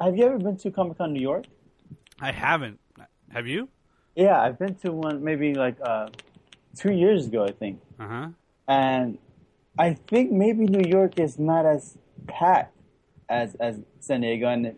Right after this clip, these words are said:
Speaker 1: and it feels, for me, it feels like more about the, um, the art and, and the, the, the alleys.
Speaker 2: Do you think because it's newer that it, it has that?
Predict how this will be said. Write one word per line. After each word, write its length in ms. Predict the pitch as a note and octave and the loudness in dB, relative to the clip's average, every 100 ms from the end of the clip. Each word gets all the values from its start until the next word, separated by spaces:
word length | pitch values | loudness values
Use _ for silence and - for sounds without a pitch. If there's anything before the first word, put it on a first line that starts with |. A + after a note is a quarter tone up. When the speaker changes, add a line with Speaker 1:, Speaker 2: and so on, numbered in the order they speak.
| B2+ | -4
Speaker 1:
and 100 | B2+ | -2
it 180 | A#2+ | -4
feels, 360 | - F3 D#3 - _ _ _ | 0 2 2 -2 _ _ _
for 120 | D3+ | 0
me, 380 | D3 F3+ E3+ B2+ | 2 4 4 2
it 140 | B2+ B2+ | 0 2
feels 320 | D3 C3+ A#2+ | 4 4 4
like 160 | A#2+ | 0
more 320 | A#2+ C3 C3 B2 | 2 2 4 4
about 380 | A2 A#2+ G#2+ - _ _ - _ _ _ | 4 2 2 -4 _ _ -20 _ _ _
the, 420 | B2 A2+ G#2 G2+ G#2+ | -4 -2 0 -2 -4
um, 400 | A2 G#2+ G2+ - - - _ _ _ _ _ _ - - _ - - | -4 -4 -6 -14 -20 -20 _ _ _ _ _ _ -20 -20 _ -20 -2
the 220 | C3 E3+ | 4 6
art 280 | E3 C#3+ B2+ | 6 4 2
and, 180 | C3 B2+ | -4 -6
and 160 | C3 | -4
the, 260 | B2 A#2 A2 | -2 -2 -4
the, 240 | A#2 A2+ A2+ | -6 -6 -4
the 180 | C3 C#3+ | -2 2
alleys. 640 | C#3+ C3 A#2 G2+ - _ _ | 2 0 -4 -8 -16 _ _
Speaker 2:
Do 80 | - | -8
you 60 | D3 | -6
think 220 | D3 D#3+ | -4 -6
because 340 | D3 - C#3 | -8 -6 -6
it's 220 | B2 A2 - | -6 -12 -12
newer 680 | B2 B2+ B2+ A#2 F#3 A#3 F3 | -8 -6 -6 -6 -6 -10 -10
that 220 | D3 D3 | -10 -8
it, 220 | D3 C#3 | -10 -10
it 160 | C#3+ C#3 | -14 -10
has 240 | D#3 E3 | -10 -10
that? 220 | F#3 A3 | -12 -16